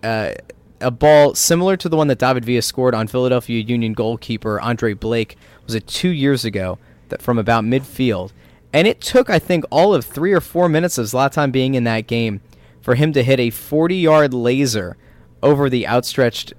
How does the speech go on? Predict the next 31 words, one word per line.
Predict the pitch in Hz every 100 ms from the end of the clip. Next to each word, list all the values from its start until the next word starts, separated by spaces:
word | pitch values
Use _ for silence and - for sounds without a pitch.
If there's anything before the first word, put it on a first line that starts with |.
| 117
uh, |
arm | 110 107 98 120 120 113 -
of | 113 104
the | 113 107
L | 113 113
A | 113
F | 107
C, | - 113 104 104 143 _ _ _ _ -
uh, | 107 104
goalkeeper | 117 117 113 117 95 92 87 - - _ _
to, | - - 104 98
uh, | 95 92 98 -
to | - 117
really | 127 175 147 110 110 - - _ _
punch | - 156 -
his | 135 -
ticket. | - 120 110 101 - _ _ _ _ -
Uh, | 113 92 85 -
that | 156 220
was, | 165 120 -
that | 196 202
was | 156
one | 170
of | 147
the | 143
most | 131 -
remarkable | 117 110 127 143 151 135
moments | 113 104 78 - - - -
that | 107
I've, | 110 110 104 -
I, | 113